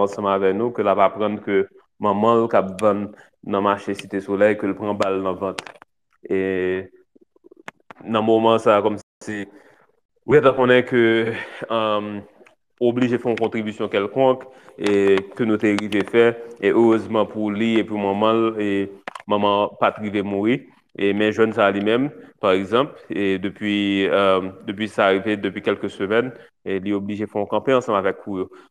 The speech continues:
Donk, se tout difikulte sa ke, e jwenn sa, ou moun k ap viv nan kominote sa ap rankontre, ke Leta li menm malerezman pa fè anyen pou,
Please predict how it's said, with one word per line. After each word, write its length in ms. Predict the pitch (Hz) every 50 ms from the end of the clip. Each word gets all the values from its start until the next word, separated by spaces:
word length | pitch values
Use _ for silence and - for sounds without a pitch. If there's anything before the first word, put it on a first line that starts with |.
| _ -
Donk, 140 | 104 - -
se 80 | 196
tout 240 | 185 - - - 151
difikulte 580 | 135 - 147 139 - 139 - 139 127 113 120 113 -
sa 160 | - 107 101 101 101 101
ke, 180 | 117 104 98 98 - - - - _ _ _ _ _ - -
e 120 | 98 98 95 95 92 92 92 87 78
jwenn 300 | 101 101 123 127 120 123 113
sa, 200 | 120 107 98 92 90
ou 80 | 92
moun 240 | 98 110 113 117 113 -
k 100 | - 127
ap 100 | 110 95 110
viv 140 | 110 101
nan 160 | 104 98 98 98
kominote 420 | - 101 107 98 98 95 98 104 101
sa 160 | - 98 95 95 95
ap 140 | 92 - 104
rankontre, 480 | 98 - 101 101 92 - 113 135 143 143 - - _ - - _ -
ke 320 | - 101 98 95 95 98 95 95
Leta 300 | 95 107 104 - 113 104 104
li 80 | 110
menm 160 | 110 107 101 101
malerezman 720 | 98 98 98 101 104 101 98 98 98 101 101 98 - - - -
pa 140 | 101 101 -
fè 160 | - 110 101 98 98
anyen 220 | 98 98 95 -
pou, 300 | - 98 95 92 92 90